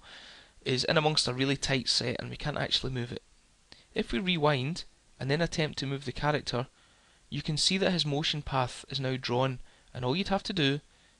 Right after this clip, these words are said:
is pull that character back a little bit, so that now when you press play, you can see that the character walks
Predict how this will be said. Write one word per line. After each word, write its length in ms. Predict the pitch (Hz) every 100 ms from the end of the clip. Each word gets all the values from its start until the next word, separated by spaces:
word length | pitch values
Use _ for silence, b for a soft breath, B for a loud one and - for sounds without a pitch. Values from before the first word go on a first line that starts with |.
| b
is 100 | -
pull 180 | - 143
that 160 | 147 -
character 360 | 143 131 -
back 300 | - 123 127
a 40 | -
little 200 | - -
bit, 180 | 107 - - _ _ _ _ _ - _ -
so 160 | - -
that 140 | -
now 160 | 117 147
when 160 | 185 156
you 80 |
press 240 | - 131 123
play, 400 | - 117 117 123 - b b b b _ _ - - _ _ _ _ _ _ _ _ _ _ _ _ _ _ _ -
you 80 |
can 120 | - 123
see 120 | 117
that 140 | -
the 60 | -
character 400 | - 120 110 120
walks 500 | 123 120 - -